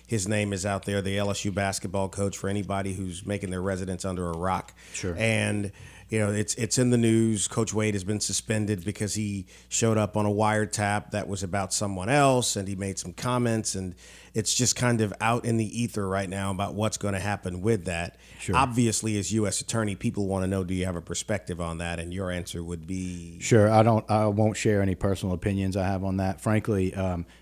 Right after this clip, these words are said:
Speaker 2: it's not gonna be the most instructive answer, but, uh, we, we have a policy at the Department of Justice, and it, and it's simply that we don't, we don't comment on the existence of, of any investigation,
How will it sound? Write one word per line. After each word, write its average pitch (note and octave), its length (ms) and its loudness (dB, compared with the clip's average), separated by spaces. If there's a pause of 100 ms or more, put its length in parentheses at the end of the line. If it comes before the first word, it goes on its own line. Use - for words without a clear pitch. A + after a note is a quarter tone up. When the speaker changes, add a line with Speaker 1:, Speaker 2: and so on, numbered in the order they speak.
(100)
Speaker 2:
it's G#2 160 -2
not A#2 160 8
gonna A2+ 120 4
be G#2 120 6
the G2 100 4
most G2 320 2
instructive G2 520 0
answer, F#2+ 380 0
but, F#2 220 0 (440)
uh, F#2 260 2
we, C#3 200 10
we D3 120 8
have C3+ 140 8
a G2 40 2
policy F#2+ 480 0
at F#2+ 100 0
the G2+ 80 -4
Department F#2 520 -2 (140)
of F2+ 260 -4
Justice, F#2 580 -4
and F2+ 380 -2
it, F#2+ 180 -2
and F#2+ 140 0
it's - 160 -6
simply G2 440 0
that E2+ 180 -2
we F#2 120 2
don't, F2+ 240 0
we F#2 120 -2
don't F#2 160 -4
comment F#2 420 -2 (120)
on F#2 180 -2
the F#2 100 2
existence F2 640 -4
of, F2+ 280 -6 (140)
of F2+ 200 -6
any F#2 220 0
investigation, F2 960 -4